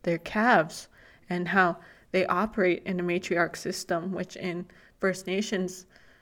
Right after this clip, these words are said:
tribes, we operate in the same way. So the bison taught us a lot, how,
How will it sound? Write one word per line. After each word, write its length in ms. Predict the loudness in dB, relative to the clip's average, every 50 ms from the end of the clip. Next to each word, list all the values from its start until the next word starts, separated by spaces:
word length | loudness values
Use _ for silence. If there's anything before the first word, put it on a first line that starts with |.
| _ _ _ _ _ _ _ _ _ _ _ -20 -20 _ _ _ _ _ _ -10
tribes, 680 | -6 -2 0 2 6 8 10 10 10 8 4 -2 -6
we 220 | -2 -2 0 0 0
operate 540 | 0 -2 -2 0 0 2 2 2 0 -4
in 160 | -6 -6 -4 -4
the 60 | -4
same 280 | -6 -6 -6 -8 -6
way. 300 | -4 -2 -2 -2 -2 -4
So 340 | -6 -8 -6 -6 -4 -4 -4 -6 -6
the 80 | -4 2
bison 380 | 6 6 6 8 6 6 4
taught 280 | 2 2 2 0 2 2
us 180 | 0 -2 -4 -6
a 60 | -6
lot, 420 | -4 -2 2 2 2 2 0 -4
how, 240 | -6 -4 -2 -4 -4